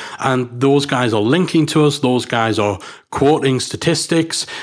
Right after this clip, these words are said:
They're citing stuff. They're referencing this report.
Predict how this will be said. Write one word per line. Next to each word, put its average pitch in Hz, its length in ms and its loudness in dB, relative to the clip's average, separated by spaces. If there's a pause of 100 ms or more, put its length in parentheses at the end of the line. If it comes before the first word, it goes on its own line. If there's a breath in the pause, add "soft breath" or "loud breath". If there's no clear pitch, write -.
(100)
They're 139 440 2
citing 160 760 0
stuff. 156 360 0
They're 120 180 2
referencing 143 680 0
this 123 240 -2
report. 113 560 0